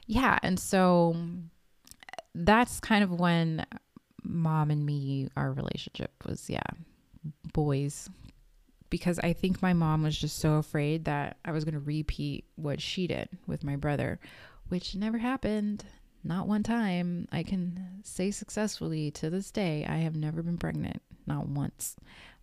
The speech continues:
But I also have to thank pharmaceutical for part, a good majority of that, which I don't wanna do. But my mom put me on the pill at fourteen. I think my sister, my little sister, ended up going on the pill that same year, maybe a year later.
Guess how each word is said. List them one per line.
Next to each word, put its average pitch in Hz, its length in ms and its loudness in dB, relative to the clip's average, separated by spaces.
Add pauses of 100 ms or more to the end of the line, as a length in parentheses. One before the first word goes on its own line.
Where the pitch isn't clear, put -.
But 196 400 4 (600)
I - 80 0
also 180 340 -2 (200)
have 165 240 -2
to - 80 -14
thank 143 300 -2
pharmaceutical 151 880 -2
for - 320 -4 (160)
part, - 260 -2 (840)
a 165 80 0
good 156 260 0
majority 143 480 -2
of - 100 -6
that, - 280 -6 (300)
which 160 180 -2
I 147 40 -2
don't 147 200 0
wanna 135 220 -2
do. - 340 -4
But - 160 -2 (420)
my 156 160 0
mom 147 240 2
put 170 180 -2
me 170 80 -4
on 165 120 -2
the 175 60 -4
pill 165 340 0 (880)
at 160 180 -6
fourteen. 190 760 -2 (720)
I 175 60 2
think 180 200 2
my 160 120 0
sister, 156 800 0
my 151 80 2
little 156 180 2
sister, - 260 -6
ended 156 160 0
up 151 80 -4
going 151 240 2
on 151 100 2
the 147 60 -2
pill 151 320 2
that 147 240 -2
same 151 880 -2
year, 175 360 0
maybe 170 220 4
a 160 60 4
year 156 260 2
later. 151 560 2